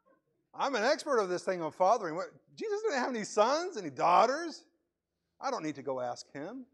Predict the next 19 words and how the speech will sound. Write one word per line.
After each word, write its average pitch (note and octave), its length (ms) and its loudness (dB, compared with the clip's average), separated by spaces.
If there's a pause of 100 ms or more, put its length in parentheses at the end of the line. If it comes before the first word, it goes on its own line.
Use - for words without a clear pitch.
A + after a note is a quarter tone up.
(2000)
And C3 80 -18
sometimes G3 640 -2
we E3 80 -2
will D#3 120 -2
say, D#3 540 0
"No, D#3 320 0
I've D3+ 160 4
got F3 180 0
the E3+ 60 -14
better D#3 260 -4
perspective." C3 580 -12 (1800)
Peter G#3+ 240 -4
decided F3 460 4
to D#3+ 60 -8
put F3 240 -4
all E3+ 240 2
his F3+ 240 -12
experience D3+ 580 -12
aside. A#2 500 -12